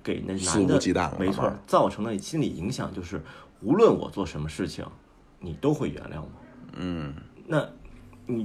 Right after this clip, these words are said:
Speaker 1: 你活生生把这个人变成了渣男啊。
Speaker 2: 嗯。
Speaker 1: 不是他想变渣的。如果你对他之前就进行一些约束，
Speaker 2: 嗯。
Speaker 1: 因为他自己没有约束力嘛，你要对他进行一些约束，进行一些管理的话，
Speaker 2: 嗯。
Speaker 1: 你告诉他，我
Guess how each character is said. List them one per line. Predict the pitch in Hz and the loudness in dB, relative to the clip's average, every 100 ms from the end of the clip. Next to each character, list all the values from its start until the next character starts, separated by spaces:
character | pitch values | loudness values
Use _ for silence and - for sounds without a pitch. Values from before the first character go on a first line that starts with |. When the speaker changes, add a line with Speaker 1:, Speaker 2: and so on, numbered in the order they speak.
| 104 | -2
Speaker 1:
你 | 131 110 101 - - | -2 -2 -6 -14 -2
活 | 160 208 | 8 8
生 | 247 | 8
生 | 247 208 | 2 4
把 | - - - | 4 2 2
这 | 208 | 4
个 | 127 | 4
人 | 98 120 | 2 0
变 | 165 117 | 2 2
成 | 90 | 0
了 | 80 | -2
渣 | 78 | 0
男 | 78 - | -2 -4
啊。 | - - - - | -12 -16 -16 -6
Speaker 2:
嗯。 | 101 92 82 82 - - - - | -2 -2 -4 -8 -16 -20 -18 -6
Speaker 1:
不 | 131 | 0
是 | 196 | 2
他 | - 120 | 2 0
想 | - - | -2 -6
变 | 98 78 | -4 -4
渣 | 78 78 - | -4 -4 -6
的。 | - | -10
如 | 120 170 | -2 2
果 | 190 | 2
你 | 107 | 2
对 | 127 | -2
他 | 139 151 147 - - | 0 0 0 -6 -10
之 | - 190 | -4 -4
前 | - 101 | -2 -2
就 | 151 | -2
进 | 143 107 | -2 -4
行 | 127 | -4
一 | |
些 | 131 143 | 0 0
约 | 165 190 | 4 4
束， | 196 101 - - - | 2 0 -6 -8 -4
Speaker 2:
嗯。 | 98 92 | -2 0
Speaker 1:
因 | 165 | 2
为 | |
他 | 185 | 2
自 | 202 - | 0 -2
己 | - | -4
没 | - | 0
有 | 107 | 0
约 | 85 92 | 2 2
束 | 101 | 0
力 | 85 78 | -2 -2
嘛， | 67 - - - - - | -4 -8 -16 -20 -16 -4
你 | 98 | -2
要 | 120 | 0
对 | 143 147 156 | -2 0 0
他 | |
进 | 143 143 | 2 0
行 | 151 | 0
一 | |
些 | 165 | 2
约 | 160 190 208 | 2 4 4
束， | 202 - - - | 4 -2 -4 -12
进 | - | -4
行 | 131 | -2
一 | 143 | 0
些 | 175 | -2
管 | - - 92 | 0 4 6
理 | 180 - | 6 2
的 | - | -4
话， | 78 - | -4 -4
Speaker 2:
嗯。 | - 95 90 82 85 | -4 -2 -2 -4 -8
Speaker 1:
你 | - | -6
告 | 127 196 | 2 4
诉 | 107 | 4
他， | 85 85 78 - | 2 -2 -4 -6
我 | - 92 82 | -4 0 0